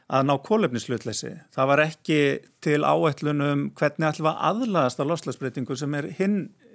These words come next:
svona ten-, hérna, hluti, hliðin á teningnum. Þannig að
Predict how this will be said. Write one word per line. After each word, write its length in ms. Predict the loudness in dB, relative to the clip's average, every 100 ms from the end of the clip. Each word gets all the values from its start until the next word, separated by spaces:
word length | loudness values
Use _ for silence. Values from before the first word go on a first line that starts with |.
| -20
svona 300 | -8 -2 -2
ten-, 280 | 0 -2 0 -4 -2
hérna, 340 | -2 0 -2
hluti, 320 | 0 0 2 4 4 0 -6
hliðin 320 | -2 0 2 0
á 40 |
teningnum. 500 | 0 -2 -4 -8 -14 _ -20 -20 -20 -20 -2
Þannig 260 | 2 4
að 240 | 4 4